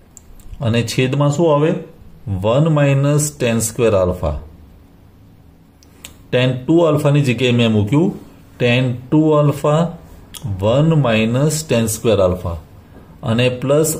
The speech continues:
અહીંયા તો tan alpha છે જ અંશમાં.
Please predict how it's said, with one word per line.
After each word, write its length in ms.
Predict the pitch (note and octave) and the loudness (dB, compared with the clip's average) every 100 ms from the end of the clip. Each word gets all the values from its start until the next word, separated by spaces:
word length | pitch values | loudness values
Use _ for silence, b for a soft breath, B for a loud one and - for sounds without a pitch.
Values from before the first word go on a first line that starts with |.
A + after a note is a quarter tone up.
| B2 | 0
અહીંયા 340 | B2 C3+ C#3+ | 2 2 2
તો 80 | D3+ D3+ | 0 0
tan 180 | C#3+ C#3+ C3 | 2 2 2
alpha 200 | C3+ D3+ D3+ | 2 0 0
છે 100 | B2+ G2+ | 0 -2
જ 20 | - - - - - - - - - - - B2 | -8 -18 -20 -20 -20 -20 -20 -20 -20 -20 -8 -2
અંશમાં. 400 | A#2+ A#2 - F2 | 0 0 -2 -8